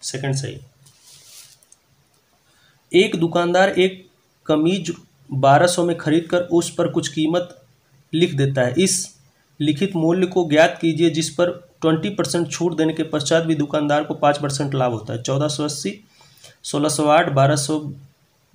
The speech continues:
पन्द्रह सौ बारह, तेरह सौ पचास। इसका सही option है पन्द्रह सौ बारह। Question number eighty, दी गई श्रेणी में एक संख्या ठीक नहीं है, जो संख्या ठीक नहीं है उसे लिखिए। सात, तेरह, पच्चीस, उनचास, सत्तानवे,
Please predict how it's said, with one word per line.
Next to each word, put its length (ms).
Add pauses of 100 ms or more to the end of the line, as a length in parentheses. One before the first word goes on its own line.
(160)
पन्द्रह 260
सौ 160
बारह, 360
तेरह 300
सौ 180
पचास। 260
इसका 180
सही 220
option 300
है 120
पन्द्रह 240
सौ 160
बारह। 420 (1300)
Question 280
number 220
eighty, 360 (2250)
दी 440
गई 280
श्रेणी 420
में 160
एक 440
संख्या 460
ठीक 300
नहीं 240
है, 120
जो 200
संख्या 400
ठीक 300
नहीं 260
है 80
उसे 400
लिखिए। 500 (440)
सात, 400
तेरह, 200
पच्चीस, 420
उनचास, 420
सत्तानवे, 680